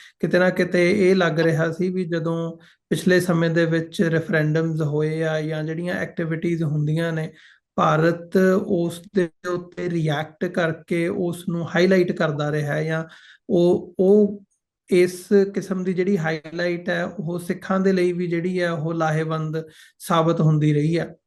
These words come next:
ਪਰ ਹੁਣ ਐਂ ਲੱਗਦਾ ਸੀ ਵੀ ਸ਼ਾਇਦ ਉਹ ਕਿਤੇ ਨਾ ਕਿਤੇ ਸੰਭਲ ਰਹੇ ਨੇ, ਥੋੜ੍ਹਾ ਜਿਹਾ ਰਿਐਕਟ ਨਹੀਂ ਕਰ ਰਹੇ। ਪਰ, ਅ, ਹੁਣ ਦੁਬਾਰਾ ਜਿਹੜੀ ਨਿਊਜ਼ੀਲੈਂਡ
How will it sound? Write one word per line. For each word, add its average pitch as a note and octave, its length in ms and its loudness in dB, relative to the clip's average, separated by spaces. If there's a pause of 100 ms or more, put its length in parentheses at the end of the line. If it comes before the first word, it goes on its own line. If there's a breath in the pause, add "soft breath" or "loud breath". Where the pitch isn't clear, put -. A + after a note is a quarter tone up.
(100)
ਪਰ F3 120 -2
ਹੁਣ F#3+ 300 2
ਐਂ F#3 180 0
ਲੱਗਦਾ F3+ 380 -2
ਸੀ F#3+ 180 -4
ਵੀ F#3+ 140 -2
ਸ਼ਾਇਦ E3+ 540 -4
ਉਹ F#3 260 -4
ਕਿਤੇ E3+ 200 -8
ਨਾ E3+ 140 -6
ਕਿਤੇ E3+ 520 -6
ਸੰਭਲ E3+ 480 0
ਰਹੇ E3 260 2
ਨੇ, E3 180 -4
ਥੋੜ੍ਹਾ E3+ 340 -2
ਜਿਹਾ E3+ 340 0 (380 loud breath)
ਰਿਐਕਟ E3 560 2
ਨਹੀਂ F3+ 300 2
ਕਰ E3 180 0
ਰਹੇ। D3+ 380 -4 (140)
ਪਰ, F3 340 0 (400 loud breath)
ਅ, E3+ 180 0
ਹੁਣ E3 340 2
ਦੁਬਾਰਾ D#3 440 0
ਜਿਹੜੀ F#3 300 0
ਨਿਊਜ਼ੀਲੈਂਡ F3+ 760 -2